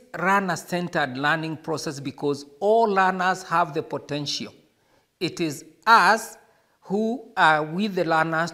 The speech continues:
to make them realize their potential, whether it is under inclusivity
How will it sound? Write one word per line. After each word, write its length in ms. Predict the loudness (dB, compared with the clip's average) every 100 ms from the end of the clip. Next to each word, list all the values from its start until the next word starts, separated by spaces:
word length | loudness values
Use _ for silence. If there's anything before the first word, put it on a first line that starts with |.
| -10
to 80 |
make 400 | -10 -6 -4 -4
them 240 | -4 -4 -4
realize 400 | -2 -2 -2 -4
their 140 | -8
potential, 600 | -8 -12 -10 -8 -8 -12 -20 _ _ _ _
whether 400 | -2 0 0 -4
it 160 | -6 -4
is 200 | -4 -6 -2
under 240 | 0 0
inclusivity 1200 | -4 -4 -6 -6 -6 -6 -2 0 -2 -6 -6 -8